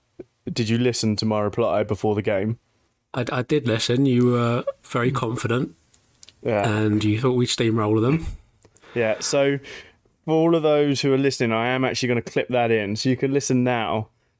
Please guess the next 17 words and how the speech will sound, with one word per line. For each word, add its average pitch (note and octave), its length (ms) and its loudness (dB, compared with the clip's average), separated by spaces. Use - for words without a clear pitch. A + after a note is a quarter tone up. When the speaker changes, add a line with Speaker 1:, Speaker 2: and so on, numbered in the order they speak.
Speaker 1:
to A2+ 520 0
my C3 300 0
predictions A#2 720 -2
for A2+ 140 -4
the A2+ 80 -2
game. G#2+ 360 -4
And D#3 320 -4
I F#3 120 2
should F3+ 180 -2
be F3+ 100 2
a F3 60 2
betting E3+ 340 0
man, G2 340 -2
clearly. B2 540 -2
Uh, A#2 580 2
I C3 100 2
got C#3 360 -2